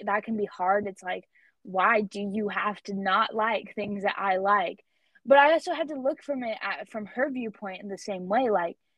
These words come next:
I'm not liking the things she's liking either. And so we kinda come to that common ground of neither of, like, we're both,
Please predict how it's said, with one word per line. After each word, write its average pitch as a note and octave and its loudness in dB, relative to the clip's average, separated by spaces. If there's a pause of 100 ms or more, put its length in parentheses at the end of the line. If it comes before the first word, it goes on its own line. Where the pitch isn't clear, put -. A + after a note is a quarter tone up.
(420)
I'm E4 8
not F#4+ 2
liking C4 2
the A#3 -2
things G#3+ -8
she's C4+ -4
liking F#3 -4
either. F#3 -4 (320)
And A#3 2
so B3+ 4
we B3+ -4
kinda C4+ -4 (100)
come B3 -2
to B3 -2
that G#3+ -2
common A3+ -4
ground G3+ -2
of F3 -4
neither B3+ 0
of, C4 6 (120)
like, G3+ 0 (580)
we're A#3+ 6
both, C4+ 6